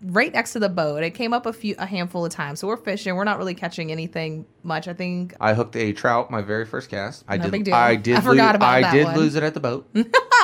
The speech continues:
Speaker 1: So technically it doesn't count.
Speaker 2: <laughs> Yes, no, didn't
Speaker 1: <laughs>
Speaker 2: count. Um, did we catch anything? We didn't stay up too late, actually.
Speaker 1: No.
Speaker 2: We have this place where we like to fish at night from our campground. The problem is, it was, there was about forty people there.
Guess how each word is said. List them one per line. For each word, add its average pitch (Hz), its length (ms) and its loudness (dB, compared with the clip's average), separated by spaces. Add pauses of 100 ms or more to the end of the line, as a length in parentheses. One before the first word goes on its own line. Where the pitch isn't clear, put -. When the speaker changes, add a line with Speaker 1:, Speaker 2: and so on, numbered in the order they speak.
(200)
Speaker 1:
So 320 100 -4
technically 359 280 2
it 320 60 0
doesn't 330 200 0
count. 226 320 4
Speaker 2:
<laughs> - 20 4
Yes, 143 200 6
no, 131 200 2
didn't 127 320 -2
Speaker 1:
<laughs> - 20 -12
Speaker 2:
count. 135 360 0
Um, 107 840 2 (100)
did 107 160 -4
we 143 80 -2
catch 180 240 -4
anything? 247 360 -8 (140)
We 185 160 0
didn't 311 180 0
stay - 140 2
up 120 80 2
too 107 140 -2
late, 73 180 -6
actually. - 380 -14
Speaker 1:
No. 202 360 -6
Speaker 2:
We 143 80 4
have 180 100 4
this 165 140 0
place 127 300 0
where 107 80 2
we 104 100 2
like 104 160 2
to 95 80 -6
fish - 360 -2
at 92 240 -8
night 101 320 -4
from 107 220 0
our 107 120 0
campground. 131 520 -6 (400)
The - 60 -12
problem 156 600 2
is, 98 240 -2
it 85 60 -4
was, 95 160 -6
there 101 200 -2
was 98 160 -6
about 95 340 -6
forty 135 360 -4
people 101 280 -6
there. 95 300 -6